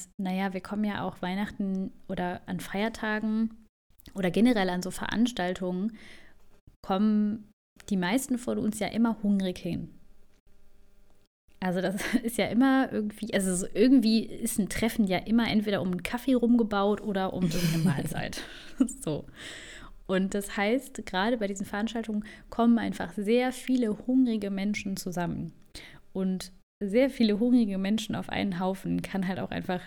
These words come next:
Speaker 1: schnell kippen und sehr viele hangry Menschen auf einen Haufen sein.
Speaker 2: Mhm.
Speaker 1: Und das finde ich ist auch immer so eine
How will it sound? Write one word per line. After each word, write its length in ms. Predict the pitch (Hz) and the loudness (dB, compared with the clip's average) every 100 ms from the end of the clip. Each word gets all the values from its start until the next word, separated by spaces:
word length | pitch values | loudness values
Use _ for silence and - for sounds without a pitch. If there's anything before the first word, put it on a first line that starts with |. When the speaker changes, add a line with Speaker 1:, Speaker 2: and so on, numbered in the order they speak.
| - | -8
Speaker 1:
schnell 560 | - 190 196 202 208 | -6 0 2 2 0
kippen 500 | 208 - 226 180 185 | -2 -4 -2 0 -2
und 240 | 202 170 170 | -2 -4 -2
sehr 160 | 180 | -4
viele 220 | - 185 | -4 -4
hangry 420 | 160 190 208 196 170 | -2 2 2 2 -2
Menschen 380 | 160 160 - | -2 -4 -6
auf 160 | - 165 | -6 -4
einen 260 | - 165 165 | -4 -2 -2
Haufen 560 | 160 - 165 - - | -4 -4 -2 -2 -4
sein. 300 | 196 165 160 | -2 0 2
Speaker 2:
Mhm. 120 | 190 233 - - _ - - - - - - - - | 0 -2 -8 -20 _ -20 -20 -20 -20 -20 -20 -20 -8
Speaker 1:
Und 180 | 185 175 | -6 0
das 180 | 208 208 | 0 0
finde 260 | 208 190 | -2 -2
ich 80 | 185 | -4
ist 140 | 196 | -4
auch 120 | 151 180 | -4 -4
immer 160 | 185 | -6
so 100 | 175 | -4
eine 140 | 175 | -4